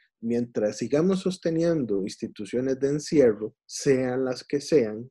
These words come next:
y de la forma que sean, ¿verdad? Eh,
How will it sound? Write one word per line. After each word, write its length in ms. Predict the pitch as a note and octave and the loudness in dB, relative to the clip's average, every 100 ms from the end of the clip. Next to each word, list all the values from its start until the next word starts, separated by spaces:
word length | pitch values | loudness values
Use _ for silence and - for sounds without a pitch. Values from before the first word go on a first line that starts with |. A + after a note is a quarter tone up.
| _ | _
y 220 | G#2 G2+ | -10 -6
de 140 | F#2+ F#2+ | -4 -2
la 180 | F#2 - | -2 0
forma 520 | C3+ B2 A2 A#2 A#2 | 2 2 0 -4 -6
que 120 | C3 | -4
sean, 440 | - B2+ G2 A#2 - - | 0 0 0 -8 -16 -12
¿verdad? 360 | F#2 F#2 B2 C#3+ _ | -10 -8 -10 -12 _
Eh, 320 | G2 F#2+ F2+ | -6 -4 -4